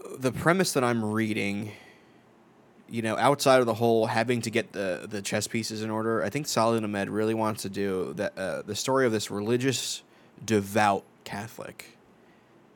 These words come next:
coming to terms with wearing s-, the devil's clothing, and how do you consolidate the two? And I think he's playing on the, like, the first, you know, first scene we get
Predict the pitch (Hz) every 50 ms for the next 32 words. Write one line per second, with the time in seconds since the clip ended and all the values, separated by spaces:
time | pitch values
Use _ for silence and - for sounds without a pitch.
0 | _ _ - - - 117 120 131 127 117 117 104 - - - 110 113 113 110 107
1 | 98 104 101 104 101 104 107 110 110 113 113 113 110 110 107 107 107 110 113 -
2 | _ _ - _ _ _ - _ _ _ _ - - - - - - - - -
3 | - 110 110 107 123 117 98 - 117 117 110 117 117 107 107 - - - 113 110
4 | 101 - - - - - - - - _ _ _ _ _ _ - _ _ _ _
5 | - - 113 104 104 113 117 117 120 123 120 120 - - 104 - - - 95 98
6 | 98 98 92 80 - - - - - - - - - - - _ _ _ - _
7 | _ - - - _ _ _ _ _ _ _ _ - - 110 107 107 104 - 123
8 | 113 - 120 107 - - - - 98 98 104 110 104 87 104 113 113 110 107 104
9 | 104 104 104 - - 107 110 104 113 117 - - 151 143 135 - - - - -
10 | - - - - - - 127 120 117 113 107 104 104 101 - 139 123 - - -
11 | 127 127 127 110 110 101 - 87 - -